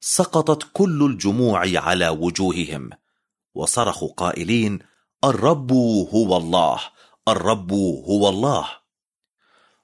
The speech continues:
وهكذا وفي يوم واحد فضح نبي الرب إيليا أنبياء البعل الكذبة، وخزاهم أمام كل الشعب، وحول قلوب الشعب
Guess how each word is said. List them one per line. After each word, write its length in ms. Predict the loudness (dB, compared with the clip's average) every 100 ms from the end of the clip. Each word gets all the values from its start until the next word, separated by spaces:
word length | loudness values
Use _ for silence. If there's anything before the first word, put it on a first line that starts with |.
| _
وهكذا 600 | 0 0 0 0 2 2
وفي 420 | 4 0 0 0
يوم 380 | 2 2 2 2
واحد 640 | 2 0 0 -2 0 -2 -6 _ _ _
فضح 420 | -2 0 0 -2
نبي 340 | -4 -2 -2 -2
الرب 360 | -2 -4 -2
إيليا 800 | -4 0 0 2 2 2 0 -2 _ _
أنبياء 580 | -4 -4 -4 0 0 -2
البعل 460 | -8 -4 -2 -2 -4
الكذبة، 760 | -8 -10 -4 0 0 0 -4 -6 _ _
وخزاهم 840 | -2 0 0 2 2 2 0 -4 -2
أمام 340 | -2 0 0 -2
كل 300 | -4 -6 -4
الشعب، 480 | -4 -2 0 -2 -6 -18 -20 -2
وحول 540 | -2 0 0 0 0
قلوب 480 | -2 -2 0 2 2
الشعب 460 | 0 2 2 2